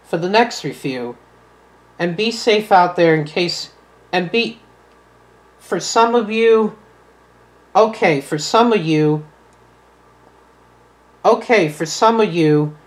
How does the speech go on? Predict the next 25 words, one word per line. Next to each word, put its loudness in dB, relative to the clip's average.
Okay, 2
okay, 4
for -6
some 2
of 0
you, 0
stay 0
safe 0
during 2
an -2
ice 0
storm. -6
Bye. 6
See -6
you -2
guys 4
next -2
week, -2
and -6
stay 2
safe 0
during 0
an 0
ice 0
storm. -4